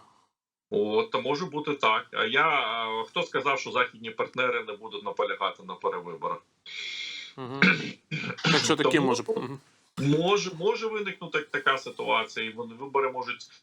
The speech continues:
Speaker 1: е, статися раніше, цим, чим є. І, е, тут, е, багато, я думаю, що ви повинні розуміти, що наші партнери що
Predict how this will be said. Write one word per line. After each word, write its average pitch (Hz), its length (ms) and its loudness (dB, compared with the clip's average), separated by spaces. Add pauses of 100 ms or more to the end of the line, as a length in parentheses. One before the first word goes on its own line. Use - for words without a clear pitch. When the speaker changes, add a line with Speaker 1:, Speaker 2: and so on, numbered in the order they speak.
(340)
Speaker 1:
е, 110 180 4
статися 131 520 0
раніше, 117 480 -2
цим, 107 440 -2
чим 107 240 2
є. 98 240 4
І, 107 560 0
е, 104 300 4
тут, 165 360 -8
е, 120 400 4 (100)
багато, 131 400 2
я 113 100 -8
думаю, 120 220 -12
що 113 240 -2 (300)
ви 190 120 4
повинні 214 380 0
розуміти, 208 520 0
що - 260 -2 (840)
наші 170 280 2
партнери 165 540 0
що 160 200 -8